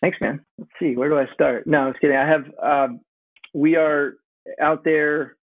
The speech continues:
trying to get, I'll say first, we're trying to get, you know, folks to sign up for, for adopting these technologies. So if you ride ferries or you're, you know, have a voice toward a municipality or a company that,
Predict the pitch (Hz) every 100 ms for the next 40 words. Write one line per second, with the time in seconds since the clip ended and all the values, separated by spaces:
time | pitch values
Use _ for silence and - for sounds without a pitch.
0 | - 175 170 160 160 147 _ _ - 143
1 | 165 143 - - - 180 156 160 151 165
2 | 151 147 143 - 151 131 - 156 147 -
3 | - - 156 147 143 151 - 143 127 120
4 | _ _ _ _ _ _ - 135 123 143
5 | 151 151 170 165 170 165 170 165 160 165
6 | 165 170 180 180 - _ - 139 131 127
7 | - - - _ - 120 135 139 123 131
8 | 143 160 165 175 180 180 175 156 139 127
9 | 127 127 131 151 131 123 127 135 135 135
10 | 123 135 135 131 - - - 139 127 123
11 | - _ _ _ - 131 147 139 139 147
12 | 143 143 143 135 127 123 147 139 139 135
13 | 127 131 127